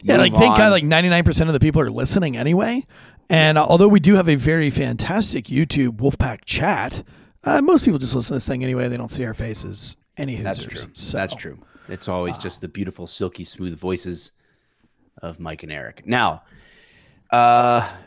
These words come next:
Speaker 2: you had, so welcome to the show, right? Law enforcement meets culture. We've got four shows a week. You're listening to the flagship show,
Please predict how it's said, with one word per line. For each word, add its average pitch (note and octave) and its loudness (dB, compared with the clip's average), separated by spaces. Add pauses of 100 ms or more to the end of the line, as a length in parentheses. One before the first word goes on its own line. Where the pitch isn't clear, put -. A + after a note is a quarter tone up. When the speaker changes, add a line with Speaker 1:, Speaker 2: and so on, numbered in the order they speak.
(160)
Speaker 2:
you G3 -4
had, D#3 -8 (520)
so E3 2
welcome A#3+ 2
to G#3 -2
the D#3 -2
show, E2+ -4 (280)
right? G2+ -6
Law C#3+ 4
enforcement G3 2
meets D3+ 2
culture. B2+ 0
We've A2+ -4
got C3 0
four G3 4
shows C#3 2
a G#2 -6
week. G2 -8
You're B2 0
listening D3+ 0
to A#2+ -6
the A2+ -8
flagship A2+ -2
show, F#2+ -2